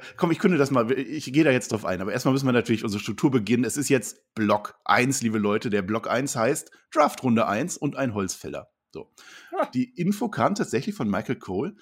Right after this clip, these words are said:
Speaker 1: Also wir, wir draften jetzt hier, das ist auch schon alles geschehen, ne? Das ist ja, es ist ja nur eine Verkündung der Ergebnisse eigentlich.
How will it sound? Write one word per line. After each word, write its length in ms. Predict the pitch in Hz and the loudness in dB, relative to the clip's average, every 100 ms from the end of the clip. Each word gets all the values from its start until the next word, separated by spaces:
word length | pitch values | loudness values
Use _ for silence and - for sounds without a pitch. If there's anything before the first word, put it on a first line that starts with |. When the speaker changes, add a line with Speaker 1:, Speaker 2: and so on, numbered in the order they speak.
| - | -6
Speaker 1:
Also 220 | - 117 | -4 0
wir, 120 | 113 | -2
wir 80 | 104 | -2
draften 380 | 95 92 - 196 | 0 0 0 -4
jetzt 160 | 196 | -2
hier, 120 | 226 233 | -2 -2
das 120 | 233 | 0
ist 80 | 120 | 0
auch 100 | 110 | 0
schon 120 | - | 0
alles 220 | 113 120 | 0 -2
geschehen, 400 | 110 - 233 104 | -2 2 4 2
ne? 160 | 82 143 | 0 -4
Das 140 | 98 | -4
ist 80 | 120 | -2
ja, 100 | 120 | -2
es 140 | 104 117 | -2 -2
ist 80 | 139 | 0
ja 60 | 143 | 2
nur 100 | 147 | 2
eine 100 | 135 | 0
Verkündung 400 | 131 165 165 120 | -2 -4 0 0
der 80 | |
Ergebnisse 420 | 98 131 120 95 73 | 0 -4 -8 -8 -8
eigentlich. 460 | 90 92 139 - | -8 -8 -10 -10